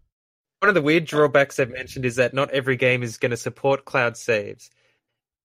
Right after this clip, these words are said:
And I'm sure they're talking about Pokemon specifically <laughs> there,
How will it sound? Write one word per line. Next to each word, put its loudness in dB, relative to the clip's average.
And 0
I'm 2
sure 6
they're 8
talking 0
about 2
Pokemon 0
specifically 0
<laughs> -2
there, 2